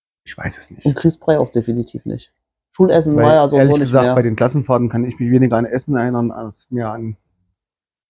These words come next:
Speaker 1: Wart ihr vorher mit in den Eschwege-Dingen? Wart ihr auch nicht mit? Da wart ihr noch nicht mit,
Speaker 2: Nee,
Speaker 1: ne?
Speaker 2: da waren wir einzeln. Da waren
Speaker 1: Das
Speaker 2: wir
Speaker 1: war noch
Speaker 2: irgendwo
Speaker 1: die
Speaker 2: in Bayern mit so einer Klasse aus
Speaker 1: Ja, ja.
Speaker 2: Berlin,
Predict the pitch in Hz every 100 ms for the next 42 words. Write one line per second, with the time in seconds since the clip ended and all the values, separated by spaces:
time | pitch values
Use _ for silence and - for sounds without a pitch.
0 | _ _ _ _ 120 127 127 - 139 151
1 | 127 120 117 131 143 208 185 185 175 170
2 | - - 113 - 110 110 139 160 156 135
3 | 135 - - 156 151 143 143 139 123 151
4 | 123 123 123 135 147 143 151 165 175 143
5 | 147 139 135 151 190 156 175 202 156 -
6 | 147 143 - 139 - 190 - 113 113 139
7 | 185 190 220